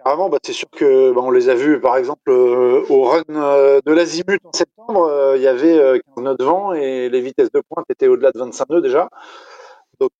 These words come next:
euh, bien sûr, en vitesse moyenne, euh, ils seront sûrement pas là, mais, euh, mais oui, oui, ça va partir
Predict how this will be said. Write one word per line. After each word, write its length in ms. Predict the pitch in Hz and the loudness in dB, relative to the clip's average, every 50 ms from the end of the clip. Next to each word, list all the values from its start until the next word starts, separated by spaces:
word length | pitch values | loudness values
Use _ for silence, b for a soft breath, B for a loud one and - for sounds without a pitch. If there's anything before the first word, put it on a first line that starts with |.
| - | -6
euh, 280 | 120 120 123 120 120 120 | -2 0 0 0 0 -2
bien 80 | - 131 123 | -4 -6 -8
sûr, 100 | - - - | -8 -10 -8
en 60 | - 127 | -8 -8
vitesse 240 | 131 - 143 127 - _ - | -6 -4 -4 -4 -4 _ -4
moyenne, 300 | 139 143 143 147 147 139 - | -2 0 2 2 0 -2 -4
euh, 360 | 123 120 113 110 110 110 113 120 | -10 -10 -8 -8 -8 -8 -8 -10
ils 340 | 131 135 131 131 127 123 - - | -12 -14 -20 -20 -20 -20 -20 -20
seront 220 | - - - 104 _ _ | -20 -20 -20 -20 _ _
sûrement 380 | - - - - 127 127 - - - | -16 -16 -10 -6 -6 -6 -6 -4 -2
pas 80 | 127 | 0
là, 180 | 139 170 202 196 - | 2 2 2 0 -2
mais, 160 | 156 143 139 | -4 -4 -2
euh, 240 | 131 131 127 127 123 113 B B B B B B B B B B B B _ - | 0 2 2 2 0 -2 B B B B B B B B B B B B _ -18
mais 240 | 127 123 127 127 135 | -8 -4 -2 0 2
oui, 100 | 160 170 | 2 4
oui, 100 | 175 175 - | 2 2 2
ça 80 | - 135 123 | -2 -2 -2
va 60 | 127 | -2
partir 240 | - 139 - _ | -2 -4 -6 _